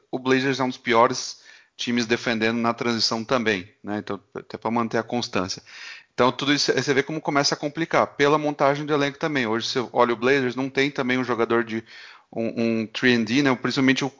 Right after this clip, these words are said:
que fica no corner, né? Então, acho que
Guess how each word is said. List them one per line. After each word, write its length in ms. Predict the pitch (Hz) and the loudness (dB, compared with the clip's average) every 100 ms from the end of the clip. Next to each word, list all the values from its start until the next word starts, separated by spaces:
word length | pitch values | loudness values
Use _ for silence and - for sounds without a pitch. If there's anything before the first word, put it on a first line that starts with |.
| - | -14
que 120 | - | -12
fica 180 | 117 139 | -2 0
no 140 | 127 | 0
corner, 520 | 139 - 117 110 101 95 | 0 4 6 6 2 -4
né? 200 | 107 120 - - - - | -6 -10 -18 -20 -20 -20
Então, 220 | 113 120 | -2 2
acho 140 | 123 - | 2 0
que 200 | 135 | -4